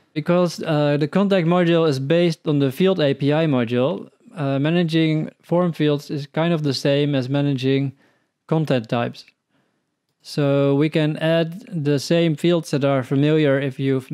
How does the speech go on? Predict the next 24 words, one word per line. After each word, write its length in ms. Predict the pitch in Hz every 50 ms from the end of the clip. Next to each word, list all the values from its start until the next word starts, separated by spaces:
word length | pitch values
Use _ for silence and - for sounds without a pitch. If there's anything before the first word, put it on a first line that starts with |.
| 147 -
ed-, 160 | 156 147 147
ever 460 | 143 147 151 156 147 139 143 139 135
created 380 | - - 143 139 139 135 127 131
a 80 | 127
content 440 | - - 147 151 147 170 165 156 143
type 280 | 160 151 156 160 - 175
in 140 | 165 143
Drupal. 420 | 135 151 156 160 165 190 214 226 220 _ _ _ _ _ _ _ _ _ _ _ _ _
Pow-, 220 | - 175 170 170 160
this 140 | 160 160 160
is 140 | 165 147
a 80 | 147 151
powerful 520 | - 170 165 180 190 190 165 - 151 135
feature, 440 | 120 - 147 135 127 - - 147 170
but 160 | 160 147 139
also 360 | 147 156 156 143 - 156 143 143
one 280 | 143 147 147 151 147
that, 240 | 139 139 139 135 135
you 100 | 139 143
know, 200 | 135 127 131 127
creates 400 | 120 - 143 143 143 143 135 -
some 160 | - 139 127
clutter 320 | - - 156 151 139 123 117
because 420 | 120 120 123 123 127 123 - -